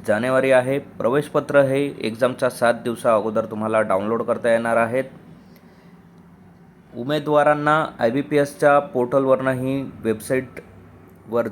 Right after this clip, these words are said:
जाऊन तुम्हाला ऑनलाइन पद्धतीने अर्ज करता येणार आहेत किंवा डिपार्टमेंटच्या वेबसाईट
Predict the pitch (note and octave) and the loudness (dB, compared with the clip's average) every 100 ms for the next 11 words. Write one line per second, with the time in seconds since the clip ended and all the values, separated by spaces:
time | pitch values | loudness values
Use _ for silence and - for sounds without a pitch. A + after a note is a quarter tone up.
0 | F2 A2 C3+ C3 B2+ B2 B2 A#2+ A#2 B2 | 0 2 2 -4 -6 0 2 4 2 -2
1 | A#2+ A#2+ A#2 A2 A2+ A2+ A2+ C3+ C3+ A#2 | -2 -4 -4 -2 0 2 2 0 0 0
2 | A#2 A2+ A2+ A2 G#2 A2+ A2+ - - - | 2 4 4 2 0 -4 -6 -18 -20 -20
3 | - - - C3+ A#2 G#2+ G#2+ C#3 C#3 C#3+ | -20 -12 -4 2 2 2 0 2 2 0
4 | C#3 C#3 C3 B2 - C3+ C3+ | 0 0 0 -2 0 0 2